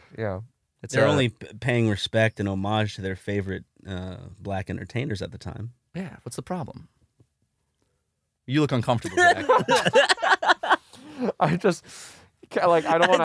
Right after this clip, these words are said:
Speaker 3: <laughs> I
Speaker 1: add
Speaker 3: like the, like
Speaker 1: anything, you know? <laughs>
Speaker 3: It's like what you, it's like what you do to someone who's like,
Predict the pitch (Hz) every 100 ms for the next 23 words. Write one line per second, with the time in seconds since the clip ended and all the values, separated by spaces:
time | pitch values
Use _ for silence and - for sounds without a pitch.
0 | 165 202 196 214 220 214 226 220 214 208
1 | 208 220 196 208 208 - 208 - _ _
2 | - - - - - - 190 202 202 196
3 | 175 170 202 175 190 180 151 165 170 -
4 | 160 151 156 143 139 123